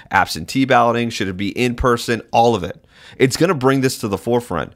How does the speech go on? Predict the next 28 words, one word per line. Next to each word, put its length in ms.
And 180
what 260
also 300
you're 180
seeing 400
is 220
you're 100
seeing, 520
and 180
this 160
is 100
astounding, 540
this 300
is 160
absolutely 920
amazing. 460
You 200
are 80
now 320
seeing 520
that 280
states 720
are, 380
are 280
posting 720
that 200
they 120
have 380